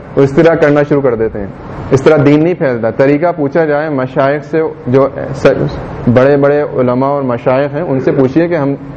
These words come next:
گھر کے اندر دین کیسے پھیلائیں۔ پہلے تو خود چلنا پڑے گا۔ جب انسان خود چلتا ہے نا، تو گھر کے اندر ظاہر سی بات ہے، جب کوئی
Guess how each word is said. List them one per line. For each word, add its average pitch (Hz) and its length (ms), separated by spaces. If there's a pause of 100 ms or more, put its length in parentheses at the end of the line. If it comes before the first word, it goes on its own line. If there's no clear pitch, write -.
گھر 135 160
کے 143 100
اندر 139 200
دین 143 260
کیسے 147 300
پھیلائیں۔ 117 400 (1000)
پہلے 143 200
تو 160 100
خود 180 260
چلنا 143 260
پڑے 113 260
گا۔ 107 60 (680)
جب 139 120
انسان 165 420
خود 202 180
چلتا 147 360
ہے 151 60
نا، 196 120 (580)
تو 147 160
گھر 147 140
کے 165 160
اندر 170 300 (520)
ظاہر 143 180
سی 175 140
بات 175 180
ہے، 185 80
جب 175 200
کوئی 180 260